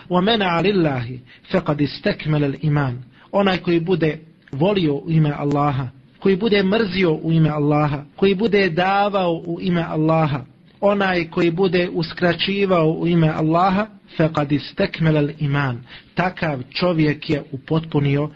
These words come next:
iman. Od Ebu Zerra, radijallahu anhu, prenosi se da je vjerovjesnik, alejhi salatu vesselam, rekao: "Efdalul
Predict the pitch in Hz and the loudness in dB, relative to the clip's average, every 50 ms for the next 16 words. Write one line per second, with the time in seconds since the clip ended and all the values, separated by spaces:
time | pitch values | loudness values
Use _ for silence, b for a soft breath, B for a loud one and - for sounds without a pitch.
0 | - - 190 160 151 143 123 113 - - - _ _ - B B B B B 175 | -8 -2 2 2 2 2 2 -2 -6 -14 -20 _ _ -20 B B B B B 0
1 | 160 190 185 165 170 160 160 175 185 180 156 160 147 156 - - - 160 165 160 | 2 2 2 2 0 0 0 0 0 0 -2 -2 -4 -4 -6 -8 -6 -4 -4 -2
2 | 156 165 165 165 160 156 151 139 123 156 180 190 180 185 208 226 208 B B B | 0 0 2 2 2 2 0 0 -2 -2 0 0 0 0 0 -2 -6 B B B
3 | B - 180 170 175 175 165 175 160 - 165 165 175 160 156 156 156 151 151 151 | B -2 0 0 0 0 0 -2 -2 -2 -2 -2 0 0 2 2 2 2 2 0
4 | 147 143 175 180 165 - 160 151 - 151 147 165 156 156 156 - 160 151 160 156 | 0 0 0 0 0 -2 -4 -4 -2 -2 0 0 0 -2 -2 -2 0 0 0 0
5 | 156 - 143 143 - - 160 156 147 135 135 151 151 156 - 139 131 127 - - | 0 -2 -4 -4 -2 0 0 0 0 0 0 -2 -2 -2 -4 -6 -8 -8 -12 -18
6 | - - 214 202 - - 160 156 160 156 156 151 147 | -8 -4 -4 -4 -4 -2 -2 0 2 2 2 2 0